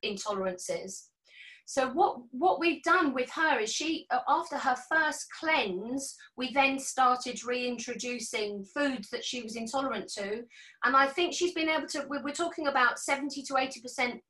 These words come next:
being able to reintroduce now. So interestingly, the things that she can't co-, tolerate is raw carrot or raw apple. Uh, and it's something to do with the skins of them. She can eat them cooked, but she can't eat them raw.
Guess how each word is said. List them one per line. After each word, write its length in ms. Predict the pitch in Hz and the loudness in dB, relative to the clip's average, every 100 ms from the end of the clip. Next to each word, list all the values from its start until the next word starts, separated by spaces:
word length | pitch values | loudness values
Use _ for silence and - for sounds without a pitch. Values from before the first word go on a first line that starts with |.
| 254 | -2
being 160 | 240 | 0
able 140 | 233 226 | 0 -2
to 160 | - | -6
reintroduce 840 | 220 226 220 214 196 196 208 208 - | -8 -4 -4 -6 -8 -6 -6 -6 -6
now. 320 | 175 170 185 _ _ _ _ - - _ - | -8 -8 -12 _ _ _ _ -20 -20 _ -4
So 240 | 254 226 | 0 2
interestingly, 920 | 277 302 294 277 - 262 247 214 208 - | 2 0 0 0 0 0 0 -2 -4 -6
the 100 | - | -4
things 240 | 330 320 | -2 0
that 100 | 262 | -2
she 160 | - - | -4 -2
can't 360 | - 349 320 - | 4 6 6 2
co-, 140 | - - | -8 -6
tolerate 460 | - 240 214 202 196 | 0 0 2 0 -2
is 160 | 220 | -6
raw 440 | 233 254 233 220 208 - | -2 0 0 -2 -4 -4
carrot 340 | - 220 214 185 | 0 2 2 -2
or 260 | - 220 208 | -4 -4 -4
raw 540 | 190 220 214 202 202 - | -6 -4 -2 -2 -4 -2
apple. 540 | 190 208 - 185 180 185 _ _ _ - - - | -2 -2 -4 -4 -4 -8 _ _ _ -20 -20 -6
Uh, 240 | 208 202 - | 0 0 2
and 100 | 226 | 0
it's 140 | 220 - | 0 2
something 420 | 285 - 311 285 | 2 2 -2 -2
to 160 | 285 269 | -4 -6
do 340 | 269 269 262 | -4 -4 -4
with 160 | 233 240 - | -4 -4 -6
the 100 | 226 | -10
skins 580 | 220 - - 330 311 277 | -6 -6 0 2 2 0
of 100 | 202 | -4
them. 160 | 190 196 | -4 -4
She 180 | 247 | -4
can 140 | 240 262 | -2 -2
eat 220 | 320 - | -2 -2
them 420 | 269 262 247 247 - - _ _ _ - | -2 0 -4 -8 -16 -20 _ _ _ -8
cooked, 360 | - 359 349 - | 0 2 0 -6
but 100 | 294 | -6
she 140 | 285 | -4
can't 240 | - 262 254 | 0 2 2
eat 140 | 226 | -4
them 160 | 220 202 | -6 -4
raw. 240 | 196 165 | -2 -2